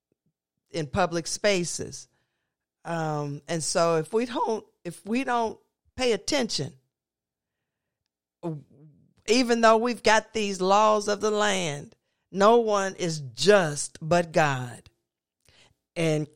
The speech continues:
corrupt humans can keep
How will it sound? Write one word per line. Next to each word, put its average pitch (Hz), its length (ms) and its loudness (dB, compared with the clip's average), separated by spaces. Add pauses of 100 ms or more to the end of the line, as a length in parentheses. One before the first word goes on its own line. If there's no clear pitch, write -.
corrupt 202 440 4
humans 185 760 -2 (460)
can 160 560 0 (400)
keep 254 340 -2